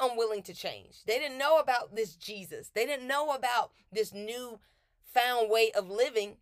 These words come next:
and they were unwilling to change and accept it.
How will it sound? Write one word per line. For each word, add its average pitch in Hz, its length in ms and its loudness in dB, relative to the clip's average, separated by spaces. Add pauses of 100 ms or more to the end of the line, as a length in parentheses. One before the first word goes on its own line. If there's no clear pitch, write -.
and 208 120 -4
they 240 100 4
were 285 160 2
unwilling 254 480 2
to 254 160 -12
change 262 360 -6
and 254 120 -6
accept - 420 -2
it. - 140 -12